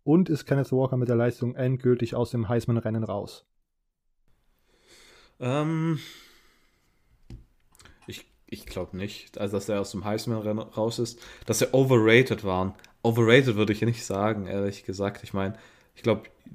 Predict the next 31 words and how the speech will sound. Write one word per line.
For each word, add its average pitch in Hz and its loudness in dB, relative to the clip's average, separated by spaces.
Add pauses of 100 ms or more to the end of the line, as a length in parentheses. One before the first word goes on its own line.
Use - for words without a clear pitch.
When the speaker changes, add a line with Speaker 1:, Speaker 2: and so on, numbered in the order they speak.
(120)
Speaker 2:
der, 117 2
der - -4
Take 135 2
zu - -2
M 120 0
S 120 -2
U 131 0
war 120 4
immer, 147 4
dass 117 0
sie 104 -4 (340)
über 139 4
ihrer 117 4
Fähigkeit 139 0
spielen 104 -4
aktuell. 101 -2 (480)
Und 104 -2 (180)
natürlich 135 0
hatten 113 -2
sie 107 0
immer 113 0
mal 107 0
wieder 107 0
Glück, 131 -2
das - -6
hat 107 -2
man 104 -2
auch 104 -2 (120)
<laughs> - -4
nicht 117 -4
verschwiegen. 117 -4